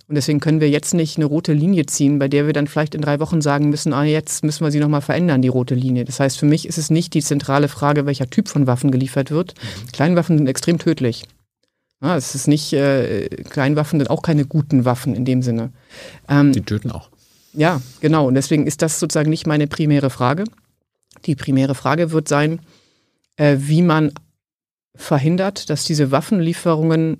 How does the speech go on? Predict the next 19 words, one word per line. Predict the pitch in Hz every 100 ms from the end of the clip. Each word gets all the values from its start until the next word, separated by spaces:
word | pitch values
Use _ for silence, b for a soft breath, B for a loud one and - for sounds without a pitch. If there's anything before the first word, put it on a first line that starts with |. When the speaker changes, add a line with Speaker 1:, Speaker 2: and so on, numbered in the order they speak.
| -
Speaker 1:
ein | 151 143
hohes | 170 190 -
Eskalationspotenzial | 165 - 156 139 - 196 - 160 151 139 143 131 139
gegenüber | 143 147 147 151
Russland | 196 - 160 147
hervorrufen. | 131 - 135 127 123 - -
Also | 123
solche | 131 135 -
völkerrechtlichen | 156 175 170 147 - 151 151
Fragen | - 135 139 139 143
wie, | 156 156 B B B B B
ab | 151
wann | 147 143 196 202 -
wird | 156 160 190 -
ein | 139 147
Land | 143 185 190
eine | 165 160
direkte | 170 170 160
Kriegspartei? | - - - 131 127 117